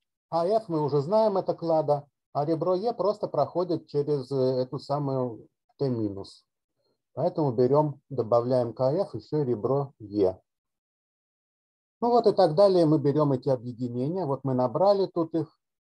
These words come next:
не так уж много набрали. А, ну, там еще другая развилка добавляет немножко. Ну и вот получили расширенное множество уже.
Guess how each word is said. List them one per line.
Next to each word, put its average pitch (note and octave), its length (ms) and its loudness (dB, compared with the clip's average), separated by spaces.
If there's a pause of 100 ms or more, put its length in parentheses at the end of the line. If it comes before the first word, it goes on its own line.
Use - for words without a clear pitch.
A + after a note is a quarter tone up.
не C#3+ 300 -8
так C#3 220 -4
уж C3 160 -10
много B2+ 320 -2
набрали. G3 520 2 (2000)
А, C#3 480 -2 (240)
ну, - 240 -12
там D#3 220 2
еще B2 400 -2 (1300)
другая E3+ 380 2
развилка E3+ 680 0
добавляет D3+ 680 0 (140)
немножко. C3+ 680 -6 (2250)
Ну B3 200 6
и G3+ 40 6
вот G#3+ 200 4
получили F3+ 500 6
расширенное D#3+ 840 2
множество B2 680 -4
уже. D#3 440 -2